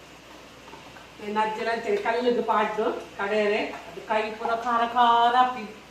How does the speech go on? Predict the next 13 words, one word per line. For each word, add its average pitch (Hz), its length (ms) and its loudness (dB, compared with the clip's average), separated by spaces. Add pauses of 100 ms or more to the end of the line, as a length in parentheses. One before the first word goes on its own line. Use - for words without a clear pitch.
(680)
ಕಡೆವನಾಗ. 214 540 2 (1800)
ಏತು 262 460 4
ಸಣ್ಣ 294 340 2
ಅಂಡಲ 294 360 2 (300)
ಇಜ್ಜಿ, 285 260 -2 (140)
ನನ್ನಂತೆ 339 400 0
ಸಣ್ಣವಳು, 220 480 -2
ನನ್ನಂತೆ 285 420 -6
ಸಣ್ಣವಳು, 208 360 -6
ಮೈತಲ 302 600 -2
ಕಾವಡು 240 540 -4
ಬಂದು 226 280 -4 (400)
ಪದಗಿತ್ತೀರ. 220 600 -4